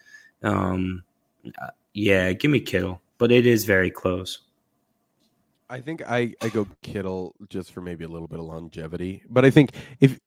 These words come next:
Speaker 2: in a realistic world, right, George Kittle gets hurt again this season and he just said, "Fuck it, I'm done." Right? Like,
Speaker 1: Yeah.
Speaker 2: I wouldn't blame him. I would not blame him one iota, right,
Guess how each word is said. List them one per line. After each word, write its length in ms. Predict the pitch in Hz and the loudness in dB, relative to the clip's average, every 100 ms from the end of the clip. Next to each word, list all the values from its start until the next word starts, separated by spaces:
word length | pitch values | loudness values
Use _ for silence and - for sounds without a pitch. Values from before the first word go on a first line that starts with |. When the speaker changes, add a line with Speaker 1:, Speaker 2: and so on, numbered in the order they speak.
| - | 0
Speaker 2:
in 120 | 175 | 4
a 60 | 185 | 6
realistic 500 | 175 190 165 151 107 | 6 6 4 2 4
world, 300 | 120 113 92 | 6 6 6
right, 260 | 98 104 - _ 127 | 2 2 -2 _ -12
George 300 | 123 120 113 | -2 -2 -2
Kittle 240 | - 120 110 | 2 2 4
gets 180 | 107 - | 0 0
hurt 300 | - 107 95 | 0 0 -2
again 280 | 90 92 | -4 -4
this 140 | 92 - | -4 -4
season 480 | 95 92 101 104 101 _ _ _ - | -2 2 2 0 -6 _ _ _ -10
and 240 | 92 85 - | -10 -10 -16
he 180 | 85 90 | -10 -4
just 180 | 95 - | -4 -4
said, 220 | 87 78 | -6 -6
"Fuck 260 | - 85 - | -6 -6 -6
it, 60 | |
I'm 160 | 80 80 | -12 -12
done." 320 | 69 67 - _ _ _ _ _ _ _ _ _ _ - | -14 -16 -20 _ _ _ _ _ _ _ _ _ _ -4
Right? 220 | 95 76 | -2 0
Like, 140 | 90 - _ _ _ _ _ _ | -4 -6 _ _ _ _ _ _
Speaker 1:
Yeah. 280 | 113 90 78 - - | -2 0 -2 -6 -6
Speaker 2:
I 180 | 85 | 6
wouldn't 260 | 123 120 101 | 6 6 0
blame 220 | 90 87 | -6 -6
him. 140 | 80 - _ _ _ _ _ _ _ - | -8 -12 _ _ _ _ _ _ _ 4
I 100 | 117 | 8
would 180 | 120 107 | 8 8
not 220 | 107 98 | 0 0
blame 240 | 104 98 | 0 2
him 240 | 95 90 - | 0 -4 -6
one 240 | 87 87 | -6 -4
iota, 320 | 82 78 78 | -4 -6 -6
right, 280 | 69 80 | -6 -8